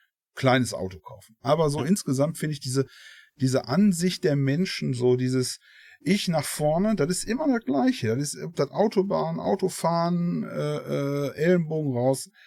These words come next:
Speaker 1: kann
Speaker 2: Mhm.
Speaker 1: ich, kann ich nicht gut abhaben, muss ich sagen. Und das würde, so ein Tempolimit würde vielleicht den einen oder anderen dann auch mal frühzeitig aus dem Verkehr ziehen, der da nichts zu suchen hat.
Speaker 2: Mhm.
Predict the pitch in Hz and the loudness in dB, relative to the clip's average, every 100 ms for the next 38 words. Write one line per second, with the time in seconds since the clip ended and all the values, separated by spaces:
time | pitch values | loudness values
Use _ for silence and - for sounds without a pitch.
0 | _ - 123 120 127 131 139 165 165 147 | _ 0 2 2 -2 -6 -6 -2 0 0
1 | 185 - 180 - 160 - 98 90 90 87 | -2 -2 -4 -4 -8 -6 -4 -4 -4 -8
2 | 82 - 92 92 87 87 85 87 - - | -12 -14 -12 -10 -12 -12 -12 -12 -16 -20
3 | - _ _ _ _ _ - 127 131 139 | -20 _ _ _ _ _ 0 2 2 -2
4 | - _ _ _ _ _ _ _ _ _ | -10 _ _ _ _ _ _ _ _ _
5 | _ _ _ _ - 117 147 135 170 180 | _ _ _ _ -4 -2 0 2 4 4
6 | - 123 151 139 196 175 165 147 147 165 | 2 -2 -2 0 -2 0 0 0 0 -2
7 | - 135 147 - 151 - 151 151 143 - | 0 2 2 0 -4 -2 0 2 0 2
8 | 156 151 143 135 131 139 - 147 139 135 | 0 2 2 2 0 0 -2 -4 0 2
9 | 127 120 123 123 - 131 131 - 127 120 | 4 2 0 -8 0 2 2 0 0 0
10 | 110 117 - 117 104 113 87 78 - _ | 0 -2 -6 -6 -6 -8 -10 -12 -16 _
11 | _ _ _ _ 120 113 110 | _ _ _ _ -2 -2 -4